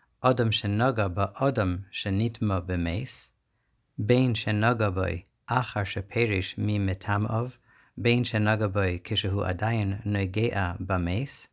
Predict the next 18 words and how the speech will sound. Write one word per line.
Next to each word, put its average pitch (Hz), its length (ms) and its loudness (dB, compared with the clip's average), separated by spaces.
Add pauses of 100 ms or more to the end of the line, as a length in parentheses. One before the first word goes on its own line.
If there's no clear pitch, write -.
(480)
הרי 110 320 2
זה 131 200 2
השני 113 580 0
טמא 135 340 -2 (160)
טומאת 120 440 -2 (140)
ערב, 87 320 -2 (580)
שנאמר, 104 520 0 (540)
"והנפש 98 760 0
הנגעת 107 720 -2
תטמא 120 420 -2
עד 107 200 0
הערב", 90 380 -4 (260)
שם 95 300 -4
י"ט, 98 260 -6
כב. 98 300 -6 (920)
זהו 123 380 2
דין 107 240 0
תורה. 87 360 -2